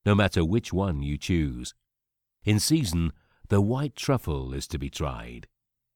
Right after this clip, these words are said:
It is really a delight. The food is as good as if you would be invited to the home of an Italian mother that cooked for you, amazing in an easily appreciable way.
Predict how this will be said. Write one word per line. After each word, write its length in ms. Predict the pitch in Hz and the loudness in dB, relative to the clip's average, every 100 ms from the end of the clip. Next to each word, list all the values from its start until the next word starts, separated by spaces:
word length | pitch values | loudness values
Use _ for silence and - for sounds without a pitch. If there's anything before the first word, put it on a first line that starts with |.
| _ _ _ | _ _ _
It 140 | 101 | 2
is 160 | 98 82 | 4 4
really 480 | 80 110 78 69 69 | 4 4 4 2 -2
a 80 | |
delight. 680 | 73 78 73 76 62 - - - _ _ _ _ _ _ _ _ _ _ _ | 0 0 0 -2 -4 -12 -20 -20 _ _ _ _ _ _ _ _ _ _ _
The 140 | 110 | 2
food 500 | - 147 117 82 90 - _ _ _ - | 4 6 6 4 0 -4 _ _ _ 2
is 160 | 120 | 4
as 140 | 123 92 | 4 2
good 480 | 156 135 80 78 | 0 2 0 0
as 160 | 95 87 | -2 0
if 300 | 131 131 - | -2 -4 -4
you 180 | 104 107 | -2 0
would 160 | 95 | 0
be 240 | 82 90 90 | 0 -2 -2
invited 880 | 98 98 73 98 110 - 107 104 - | -4 -4 -2 -4 -4 -2 -2 -2 -4
to 120 | 87 | -4
the 160 | 67 | -4
home 340 | 62 85 90 92 | -4 0 0 2
of 120 | 87 | 2
an 120 | 98 | 2
Italian 560 | 98 - 73 71 71 78 | 0 0 0 0 -2 0
mother 360 | 78 73 78 - _ _ - | 0 0 0 -2 _ _ -4
that 200 | 95 - | -2 -2
cooked 280 | - 90 - | -2 -2 -4
for 120 | 69 | -12
you, 200 | 64 64 - _ _ _ _ _ - | -10 -12 -16 _ _ _ _ _ 0
amazing 720 | 107 123 117 82 80 65 64 - _ | 4 6 4 4 0 -2 -10 -18 _
in 120 | - 98 | 2 4
an 160 | 95 - | 2 0
easily 560 | 131 110 82 71 65 65 | 0 0 0 -4 -4 -6
appreciable 640 | 67 - 87 - 71 78 | -6 -2 0 0 0 0
way. 360 | 69 64 58 - | 0 -4 -6 -14